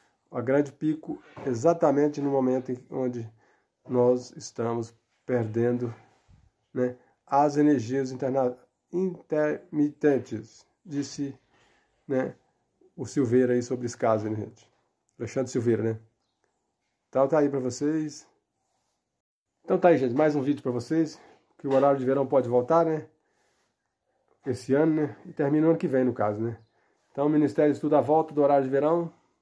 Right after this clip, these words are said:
né? Né, em maio, em meio à crise em maio, ó, em meio à crise hídrica, a ideia ainda depende do aval do governo Lula, né, gente?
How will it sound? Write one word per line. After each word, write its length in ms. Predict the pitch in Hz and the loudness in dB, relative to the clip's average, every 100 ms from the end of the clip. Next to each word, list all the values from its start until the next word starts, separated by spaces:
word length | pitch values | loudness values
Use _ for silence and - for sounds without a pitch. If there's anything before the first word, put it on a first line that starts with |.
| _ _ _ - | _ _ _ -10
né? 280 | 143 135 113 _ _ _ _ _ _ | -6 -6 -8 _ _ _ _ _ _
Né, 220 | - 127 | -4 0
em 80 | 127 | 2
maio, 480 | 120 127 147 151 131 _ _ _ _ _ _ _ - | 4 4 4 0 -4 _ _ _ _ _ _ _ -4
em 100 | 143 | 4
meio 200 | 165 175 | 6 6
à 20 | |
crise 300 | 165 143 120 | 4 -2 0
em 40 | |
maio, 280 | 113 101 104 | -2 -2 -4
ó, 40 | 107 | -4
em 60 | |
meio 160 | 135 147 | 2 2
à 40 | |
crise 300 | 143 147 151 151 - - _ | 2 0 0 -2 -6 -12 _
hídrica, 360 | 208 208 185 190 | -2 0 2 2
a 40 | |
ideia 320 | 160 175 170 | 4 6 6
ainda 420 | 160 151 151 147 - | 6 2 -2 -6 -8
depende 420 | 147 135 151 151 147 | -6 -4 -2 -4 -2
do 160 | 135 | -2
aval 240 | 117 135 139 | 2 4 2
do 80 | |
governo 340 | 131 127 123 120 | 0 -2 0 0
Lula, 140 | 110 | -2
né, 100 | 113 | -2
gente? 300 | 113 - _ | -4 -8 _